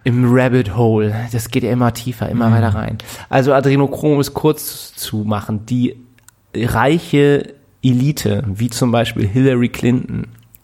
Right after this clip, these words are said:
Speaker 1: ähm, die nehmen, sind adrenochrom-süchtig und müssen Adrenochrom nehmen, auch um jung und, um unsterblich zu bleiben quasi.
Speaker 2: Mhm.
Speaker 1: Und dieses wird aus den Gehirnen von Kindern, äh, gewonnen. Dieses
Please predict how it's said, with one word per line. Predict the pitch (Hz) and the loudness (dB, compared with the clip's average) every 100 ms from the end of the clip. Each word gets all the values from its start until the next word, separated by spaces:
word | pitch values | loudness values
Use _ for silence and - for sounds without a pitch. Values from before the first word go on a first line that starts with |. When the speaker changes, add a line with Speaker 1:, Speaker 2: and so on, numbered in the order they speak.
| _ | _
Speaker 1:
ähm, | 107 104 101 104 | 0 0 -2 -2
die | 113 | 2
nehmen, | 117 127 143 139 | 4 6 6 4
sind | 117 117 - | 0 -2 -2
adrenochrom-süchtig | 110 113 123 123 - 120 123 98 120 - - - | -2 2 2 2 0 0 2 2 0 0 -4 -2
und | 90 104 | 0 2
müssen | 117 139 139 - - - _ | 2 2 -2 -6 -8 -16 _
Adrenochrom | 123 120 127 123 - 131 131 | -4 0 2 2 2 2 4
nehmen, | 123 117 110 | 4 4 2
auch | - - | 0 2
um | 117 | 2
jung | 110 120 110 | 4 4 2
und, | 98 | 0
um | 53 67 | -2 -4
unsterblich | - - 110 - - - - - | -4 -2 0 0 -2 -2 -8 -8
zu | - - | -12 -10
bleiben | 107 - - - | -6 -4 -4 -2
quasi. | 139 107 98 | 2 2 4
Speaker 2:
Mhm. | 113 113 117 - - - - - - - - - - - - | 4 2 -2 -6 -10 -16 -20 -18 -18 -18 -20 -20 -20 -20 -4
Speaker 1:
Und | 131 123 | 0 2
dieses | 127 160 175 - - | 2 4 2 0 0
wird | 147 147 | 0 2
aus | 117 120 | 0 0
den | 120 123 | 0 0
Gehirnen | 113 123 139 156 151 | 2 4 6 4 2
von | - 123 - | 0 -2 -4
Kindern, | - 170 170 113 104 101 | 0 2 4 2 2 -2
äh, | - - - - | -4 -6 -6 -4
gewonnen. | 120 110 113 117 165 202 139 71 - | -2 2 4 4 2 0 -4 -10 -12
Dieses | - - 117 117 - - | -12 -4 -2 -2 -4 -10